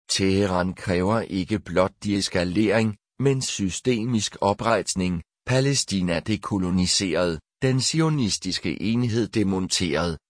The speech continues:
betingelser politisk umulige for en amerikansk administration bundet til pro-israelske netværk og lobbyindflydelse.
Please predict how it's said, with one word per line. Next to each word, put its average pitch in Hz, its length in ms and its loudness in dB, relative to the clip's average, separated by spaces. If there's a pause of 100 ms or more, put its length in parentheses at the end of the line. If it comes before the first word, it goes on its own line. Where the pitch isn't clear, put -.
(100)
betingelser 147 720 2
politisk 101 640 -2 (100)
umulige 123 680 2
for 113 200 4
en 98 100 0
amerikansk 90 800 -2
administration 90 1080 0
bundet 98 420 0
til - 160 -4
pro-israelske 120 1200 0
netværk 113 600 2
og 127 120 2
lobbyindflydelse. 87 1200 0